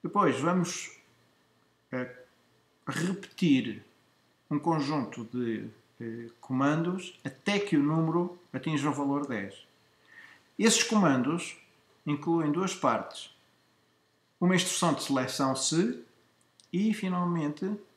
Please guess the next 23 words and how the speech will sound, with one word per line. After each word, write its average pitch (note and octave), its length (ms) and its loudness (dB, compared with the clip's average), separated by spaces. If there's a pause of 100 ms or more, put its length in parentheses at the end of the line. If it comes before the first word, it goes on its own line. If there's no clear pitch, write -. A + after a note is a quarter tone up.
(220)
uma E3+ 220 0
instrução D#3+ 680 -4 (760)
que D3+ 120 -2
altera C#3 920 0 (260)
a C#3 40 -10
variável B2+ 460 0
o C3 160 -2
número D#3+ 320 0
acrescentando-lhe E3 580 -4
o D3 60 -2
valor D#3 320 -2
um. B2 140 -4 (1600)
Esta G#3+ 320 4
instrução F3 480 0
de - 80 -6
seleção C#3 480 0
se B2 480 -4 (420)
corresponde C#3 880 0 (100)
ao, C3+ 400 -6 (540)
à C3 300 2
ação D#3 540 2
do A#2 120 -4
ciclo. G#2+ 460 -10